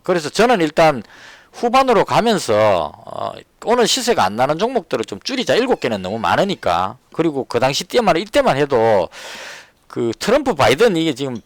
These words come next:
그 결론이 안 나니까 그럼 미국 선물 지수도 한 영점오 정도 가고 있다가 영점칠 정도로 빠지고 막 이렇게 되니까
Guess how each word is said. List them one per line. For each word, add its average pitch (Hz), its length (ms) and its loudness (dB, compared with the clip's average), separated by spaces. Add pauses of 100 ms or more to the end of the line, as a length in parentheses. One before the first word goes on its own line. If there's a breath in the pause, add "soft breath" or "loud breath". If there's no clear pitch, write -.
(160)
그 107 140 -8
결론이 277 380 0
안 98 120 0
나니까 107 640 0
그럼 147 160 -2
미국 247 240 -4
선물 302 320 -2
지수도 165 580 0
한 147 180 -6
영점오 170 440 0
정도 226 200 -2
가고 147 180 2
있다가 120 180 -2
영점칠 196 440 -6
정도로 240 280 -2
빠지고 190 340 -2
막 135 140 -4
이렇게 185 240 -6
되니까 101 640 0